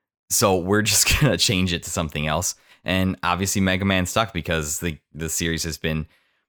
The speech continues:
pretty successful over here in the States. And just thinking about it too, uh, you know, this was the age that toys and cartoons and things were really trying to appeal to kids in this kind of, like, cool,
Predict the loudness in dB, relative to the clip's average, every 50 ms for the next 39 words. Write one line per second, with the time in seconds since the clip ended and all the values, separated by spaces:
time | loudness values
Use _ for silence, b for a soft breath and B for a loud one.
0 | _ 0 2 2 2 2 2 0 2 2 2 2 2 2 2 2 4 2 2 0
1 | -2 -2 0 0 0 0 -2 -2 -4 -4 -4 -4 -2 -2 -2 -2 -2 -4 -8 -10
2 | -12 _ _ _ _ _ -4 -2 -2 -2 -2 -4 -6 -4 -2 0 0 0 0 2
3 | 2 2 2 2 2 2 2 0 -2 -2 0 2 2 4 4 2 0 -2 b b
4 | b b b -4 -2 -2 0 0 0 0 0 0 0 0 0 -2 -2 0 0 0
5 | 2 2 0 0 0 -2 -2 -4 -2 0 0 0 0 -2 -6 _ _ _ _ _
6 | _ _ _ _ -10 -2 2 4 4 6 4 4 2 0 0 -2 -2 -2 -2 -2
7 | -2 -2 -2 -2 -2 0 0 2 2 2 2 2 0 0 -2 -2 -4 -4 -4 -4
8 | -4 -4 -4 -4 -6 -4 -2 0 0 0 0 0 -2 0 0 0 0 -2 -2 -2
9 | -4 -4 -4 -2 -2 0 -2 -2 -4 -6 -6 -6 -4 -4 -4 -6 -6 -6 -6 -6
10 | -6 -6 -4 -4 -4 -6 -6 -6 -4 0 2 2 4 4 2 0 -2